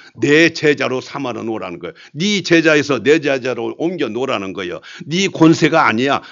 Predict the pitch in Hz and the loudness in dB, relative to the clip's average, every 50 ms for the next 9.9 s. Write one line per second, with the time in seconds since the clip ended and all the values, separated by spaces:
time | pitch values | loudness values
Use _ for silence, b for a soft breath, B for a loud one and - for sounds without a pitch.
0 | B B 131 139 131 127 151 160 143 123 127 135 143 151 143 - - - - 139 | B B 0 0 2 4 4 4 4 4 4 4 4 4 2 0 -2 -2 -2 -4
1 | 151 143 131 143 123 131 131 117 - 131 113 101 120 120 - 120 104 107 - 104 | -4 -2 -2 -6 -4 -4 -6 -4 -4 -6 -8 -8 -8 -12 -10 -8 -8 -8 -6 -6
2 | 101 101 98 87 80 B B B B - 160 151 156 156 160 139 120 104 110 117 | -4 -4 -4 -4 -6 B B B B -4 0 0 0 0 -2 -4 -2 0 0 0
3 | 127 127 123 139 107 - 113 110 113 107 95 95 92 90 85 82 80 76 69 - | 0 0 -2 -8 -8 -6 -4 -4 -2 -2 -4 -6 -8 -10 -10 -12 -14 -16 _ -18
4 | 78 76 _ _ _ _ _ _ _ _ _ - 143 131 127 127 156 175 190 - | -20 -20 _ _ _ _ _ _ _ _ _ -8 -6 -6 -4 -2 -2 -2 -2 -4
5 | b b b b b b b b b - - 123 131 - 127 123 120 113 107 104 | b b b b b b b b b -6 -4 -4 -2 0 2 2 2 2 2 0
6 | 107 117 _ _ - - 135 131 117 113 113 117 110 110 107 104 98 92 b b | -2 -4 _ _ -6 -2 0 0 0 2 2 2 2 2 0 0 -2 -6 b b
7 | b b 123 131 120 120 - 107 113 113 113 110 101 - - 117 104 90 117 101 | b b 0 0 0 -2 -4 -4 -2 0 0 0 0 -2 -4 -6 -4 -2 -2 -2
8 | 107 101 95 - - 101 98 87 95 92 - 101 87 101 98 92 87 - b b | -2 -2 -4 -2 -4 -6 -4 -4 -6 -6 -6 -6 -6 -4 -6 -6 -8 -10 b b
9 | b b - - 175 180 202 156 151 156 151 151 - - - - - 135 | b b -4 -4 -2 -2 -2 -2 -2 -4 -6 -6 -12 -20 -20 -20 -20 -20